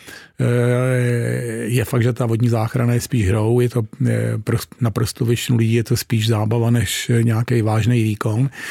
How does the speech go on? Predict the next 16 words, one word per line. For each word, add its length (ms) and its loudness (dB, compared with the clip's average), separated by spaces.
Já 140 0
to 140 -2
považuji 420 2
za 380 0
důležitý 640 2
z 120 -4
toho 240 2
hlediska, 720 0
že, 220 0
eh, 1300 -4
ten 220 0
Fundland, 720 0
eh, 20 -2
ve 160 0
velkém 280 2
množství 380 0